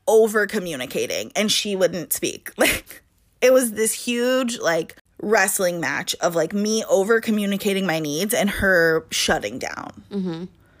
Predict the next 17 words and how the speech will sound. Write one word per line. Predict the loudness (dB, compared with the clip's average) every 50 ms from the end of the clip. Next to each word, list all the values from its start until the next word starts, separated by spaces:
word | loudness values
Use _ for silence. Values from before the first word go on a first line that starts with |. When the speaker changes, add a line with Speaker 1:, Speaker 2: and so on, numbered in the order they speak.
| _ _ _ _ _
Speaker 1:
She | -8 -6 -4
was | -2 0
like, | 0 -2 -2 _ _ _ _ _ _ _ _ _ _ _
"I | 0 0 0
can't | 0 -2 -4 -6 -6 -6 -8 -10 _ -16
handle | -14 -12 -12 -12 -12 -12
this. | -10 -10 -8 -8 -6 -6
Like, | -6 -6 -4 -4
I | -4 -2
don't, | -2 -4 -6 -10 _ _ _ -20 -18 -18 -18 -8 -4
I | -2 -2
don't | 0 0
know | -2
what | -2 -4
to | -4
tell | -4 -4 -2
you." | -2 -4 -4 -6